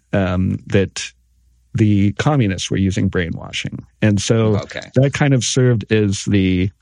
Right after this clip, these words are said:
Speaker 1: as basically an excuse for
Speaker 2: Oh, interesting.
Speaker 1: American scientists to be involved in this. You know,
Speaker 2: I keep up.
Speaker 1: ostensibly, it would be a defensive program.
Speaker 2: Hmm.
Speaker 1: We have to learn how to do it because they're doing it, and then we can learn how to protect our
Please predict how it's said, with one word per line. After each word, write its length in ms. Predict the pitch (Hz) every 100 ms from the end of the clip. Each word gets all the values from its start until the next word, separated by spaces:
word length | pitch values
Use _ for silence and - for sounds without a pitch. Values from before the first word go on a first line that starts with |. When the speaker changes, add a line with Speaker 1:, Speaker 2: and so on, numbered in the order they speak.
| _ _ _ -
Speaker 1:
as 220 | 101 92
basically 560 | - 113 98 98 101 98
an 100 | 90
excuse 800 | 87 - - - 143 120 - - _ - - -
for 460 | - - 120 113 107
Speaker 2:
Oh, 240 | 104 98 98
interesting. 520 | - - - - -
Speaker 1:
American 560 | 120 113 123 123 117 104
scientists 680 | - 104 95 90 98 - -
to 520 | - 92 90 87 95 - _ _ _ _ -
be 160 | 117
involved 400 | 98 92 92 82
in 80 | 78
this. 280 | - - -
You 100 | -
know, 80 | 85
Speaker 2:
I 40 | 85
keep 40 |
up. 60 | 87
Speaker 1:
ostensibly, 640 | - 95 95 98 95 92
it 140 | 92 98
would 160 | 98
be 160 | 101 95
a 100 | 95
defensive 580 | 101 - 131 120 113 98
program. 640 | 113 104 101 98 98 - - - -
Speaker 2:
Hmm. 140 | 87 78
Speaker 1:
We 140 | 117
have 160 | 117 -
to 260 | 120 117
learn 240 | 107 127 123
how 160 | 135
to 100 | 127
do 240 | 113 131 131
it 220 | 127 110 _
because 340 | 120 - 113 101
they're 180 | 123
doing 280 | 123 120 113
it, 280 | 110 110 95 -
and 520 | 104 98 95 92 92
then 180 | 101 101
we 100 | 95
can 240 | - 104
learn 200 | 101 92
how 120 | 95
to 80 | 87
protect 520 | 85 98 - 87 - -
our 240 | 85 82